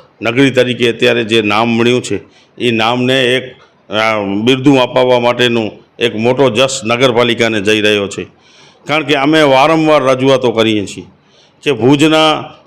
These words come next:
પૂર્વ નગરપતિ ઘનશ્યામભાઈ ઠાકર પહેલાં પ્રથમ બોર્ડની અંદર એમણે જાહેરાત કરી હતી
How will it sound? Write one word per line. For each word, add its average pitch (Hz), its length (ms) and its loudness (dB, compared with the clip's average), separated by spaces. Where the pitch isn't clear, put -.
પૂર્વ 156 240 4
નગરપતિ 147 580 0
ઘનશ્યામભાઈ 131 680 0
ઠાકર 117 360 -2
પહેલાં 139 380 0
પ્રથમ 156 400 0
બોર્ડની 151 380 4
અંદર 143 260 0
એમણે 139 280 0
જાહેરાત 123 480 0
કરી 117 220 2
હતી 95 280 -6